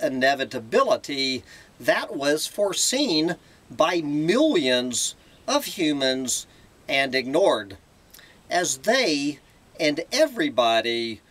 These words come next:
who could not give a fuck went about their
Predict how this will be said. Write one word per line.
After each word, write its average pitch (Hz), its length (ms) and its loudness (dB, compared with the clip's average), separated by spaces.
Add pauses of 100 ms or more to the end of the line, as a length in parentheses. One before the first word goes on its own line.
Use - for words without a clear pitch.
(320)
who 131 180 -4
could - 360 -2
not 233 400 -2
give 127 600 2 (240)
a 262 140 -2
fuck - 560 -2 (260)
went 165 300 0
about 131 720 2
their 131 400 2